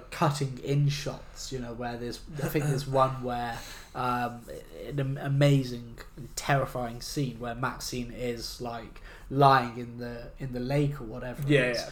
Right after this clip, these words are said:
Speaker 2: There's,
Speaker 1: And it
Speaker 2: that's
Speaker 1: just
Speaker 2: the one that
Speaker 1: cuts
Speaker 2: pops
Speaker 1: these
Speaker 2: into mind. That, that to me,
Speaker 1: shots.
Speaker 2: that's the best shot in the film.
Speaker 1: Oh, that's fucking
Speaker 2: I think that shot is fucking amazing. Like, you've got Mia Goth, who's, like, floating in the water.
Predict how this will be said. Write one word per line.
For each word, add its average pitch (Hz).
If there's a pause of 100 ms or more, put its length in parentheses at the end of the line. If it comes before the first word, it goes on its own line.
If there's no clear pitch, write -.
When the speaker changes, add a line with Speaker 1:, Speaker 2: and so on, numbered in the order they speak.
Speaker 2:
There's, 170
Speaker 1:
And 135
it 131
Speaker 2:
that's 151
Speaker 1:
just 151
Speaker 2:
the 151
one 135
that 127
Speaker 1:
cuts 117
Speaker 2:
pops 123
Speaker 1:
these 135
Speaker 2:
into 104
mind. 98
That, 156
that 185
to 180
me, 147
Speaker 1:
shots. 131
Speaker 2:
that's 156
the 147
best 135
shot 113
in 107
the 104
film. 110 (260)
Speaker 1:
Oh, 143
that's 139
fucking 143
Speaker 2:
I 156
think 147
that 127
shot 120
is -
fucking 117
amazing. 117
Like, 131
you've 139
got 131
Mia 156
Goth, 135
who's, 123
like, 120
floating 131
in 127
the 120
water. 120